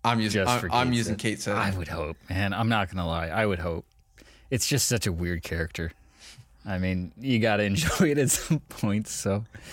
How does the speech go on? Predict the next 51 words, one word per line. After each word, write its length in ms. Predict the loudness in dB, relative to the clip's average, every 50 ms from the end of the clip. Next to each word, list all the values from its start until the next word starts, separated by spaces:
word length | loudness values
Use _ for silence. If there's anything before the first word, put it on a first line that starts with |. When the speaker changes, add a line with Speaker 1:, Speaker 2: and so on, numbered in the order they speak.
| -8 -4
Speaker 1:
Yeah. 260 | -2 0 0 0 -4 -8 -14 -18 -20 -20 -20 -20 -10
So, 280 | -4 0 2 2 4
uh, 220 | 4 4 4 4 4 2
Speaker 2:
Yeah. 60 | 2
Speaker 1:
that's, 300 | 2 2 2 0 -4 -6
that's 440 | 0 2 2 2 2 0 -4 -8 -4
mine, 420 | 0 2 4 4 4 4 2 2 0
and 120 | -2 -2
I, 200 | -2 -2 -2 -2 0
I 120 | 0 0 0
kinda 260 | 0 0 -2 -2 -2
came 240 | -2 -2 -2 0 0
up 140 | 0 -2 -2
with 120 | -4 -4
that 200 | -2 -2 -2 0 -2
on 160 | -4 -4 -4
the, 180 | -4 -4 -2 -2
uh, 200 | -2 -2 -2 -4 -8 -12 -18 -20 -20 -20 -20 -20 -20 _ -10 -6
uh, 380 | -4 -2 0 2 2 2 0 0
on 120 | 0 -2 -2
the 60 | -2
fly. 500 | -4 -6 -2 0 0 2 2 0 -2 -4 -6 -12 -16
But, 400 | -10 -6 -4 -2 -2 -2 -4 -2
uh, 300 | -2 -2 0 0 -2 -4 -6 -10 -16 -20 -20 -20 -20 -20 -20 -20 -20 -20 -20 -20 -20 -20 -16 -10 -6 -2
Speaker 2:
Okay. 240 | 2 2 4 4 4
Speaker 1:
I, 80 | 4 2
I 40 |
think 160 | 2 0 0 2
that's 180 | 2 2 2 0
a, 60 | -2
that's 260 | 0 0 0 2 2
a, 80 | 0 -2
probably 380 | -2 -2 0 0 2 2 0
a 60 | 0
pretty 220 | -2 -2 -4 -4 -2
good, 340 | 0 2 2 2 0 -2 -8 -14 -20 -20 -20 _ -8
pr-, 160 | -6 -6 -6 -4 -2 0
uh, 200 | 2 2 2 0 -2 -8 -18 -20 -20 -20 -20 -20 _ _ -20 -20 -20 _ _ _ _ -6
pretty 160 | -4 -2 0
good 140 | 0 0 0
prediction 420 | 0 0 0 0 0 0 -2 -4 -2
there, 160 | -2 -2 0
there 160 | 0 0 2 2
as 180 | 2 0 0
far 220 | 0 2 2 2 2
as 80 | 2
out 100 | 0 0 0
of 80 | 0
left 200 | -2 -2 -2 -2 -2
field 260 | 0 0 0 -2 -2
goes. 360 | -6 -8 -6 -8 -10 -12 -14